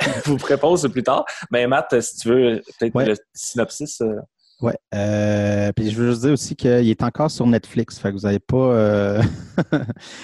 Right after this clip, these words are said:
Speaker 2: vous
Speaker 1: d'excuse.
Speaker 2: avez pas de, d'excuse, là, là, de pas l'écouter. Euh, en fait, c'est assez simple, mais pas simple. Je vais essayer de, de faire un synopsis assez, euh, bref. C'est l'histoire de Zane, qui a douze ans. Euh, et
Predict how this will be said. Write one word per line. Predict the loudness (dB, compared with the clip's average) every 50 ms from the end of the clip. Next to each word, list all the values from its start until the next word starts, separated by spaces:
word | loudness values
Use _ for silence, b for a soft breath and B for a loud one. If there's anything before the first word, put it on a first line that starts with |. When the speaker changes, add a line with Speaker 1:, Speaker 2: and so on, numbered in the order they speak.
| B B B B -2
Speaker 2:
vous | 0
Speaker 1:
d'excuse. | 0 0 2 2 2
Speaker 2:
avez | 2 0 0
pas | -2 -4 -4
de, | -4 -4 -4
d'excuse, | -4 -4 -4 -6 -6 -6 -4 -4 -4 -6 -8 -6
là, | -6 -6 -6
là, | -6 -8 -10
de | -12 -12
pas | -10 -10
l'écouter. | -10 -10 -12 _ -12 -12 -12 B B B B B B B -2
Euh, | 0 0
en | 0
fait, | 0 -2 -2 0
c'est | -2
assez | -2 -2 -2 -6 -6 -2 -2 0 0 -2
simple, | -4 -8 -10 -12 -10 -6 -4 -4 -2 -2 -2 -4 -2 -2 0 0
mais | 0 0 -2
pas | -2 _ -2 -4
simple. | -2 -4 -6 -6 -4 -6 -6 -4 -2 0 2 2 2 2
Je | 2
vais | 0
essayer | -2 0 -2 -2
de, | 0 2 0
de | 2 2 -2
faire | -2 0 0 0
un | 0 0
synopsis | 0 -2 -4 -4 -4 -4 -6 -6 -2 -2
assez, | -4 -4 -4 -6 -4 -2 0 0
euh, | 0 0 0 -2 -4 -4 -6 -6 -6 -6
bref. | -6 -6 -6 -2 0 -2 -2 0 -2 -4
C'est | -4 -4 -4
l'histoire | -4 -2 0 0 0 2
de | 2 2 2
Zane, | 2 2 2 2 4 4 4 2 0 0 -4 _ _
qui | _ -6
a | -4
douze | -2 -2 -2 -2 0 0 0
ans. | 0 0 0 -2 b b b b b b b b b -6 -2
Euh, | 0 0 2 2 2 2 0 0 -2 -4 _ _ _ _ _
et | -4 -4